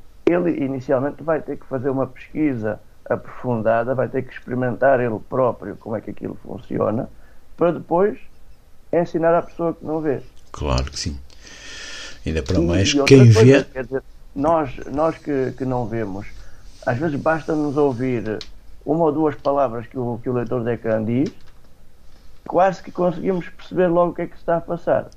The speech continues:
Speaker 2: Já sabemos o caminho que aquilo leva, não é?
Speaker 1: Exatamente.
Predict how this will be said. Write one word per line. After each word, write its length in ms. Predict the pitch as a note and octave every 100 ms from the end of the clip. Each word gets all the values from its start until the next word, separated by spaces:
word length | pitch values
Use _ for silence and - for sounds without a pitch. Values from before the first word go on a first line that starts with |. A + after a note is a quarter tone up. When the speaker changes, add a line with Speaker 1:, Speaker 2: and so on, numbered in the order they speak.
| -
Speaker 2:
Já 220 | F2+ D#2+
sabemos 440 | - F#2+ F#2+ G#2+ G#2
o 80 | G2
caminho 380 | G#2 G#2 A2+
que 80 | A2+
aquilo 280 | G#2+ B2 C3+
leva, 300 | A2+ A2+ F2
não 120 | E2
é? 40 | F#2 - - - -
Speaker 1:
Exatamente. 800 | C3+ A#2 D3 C3 D#3 C3 B2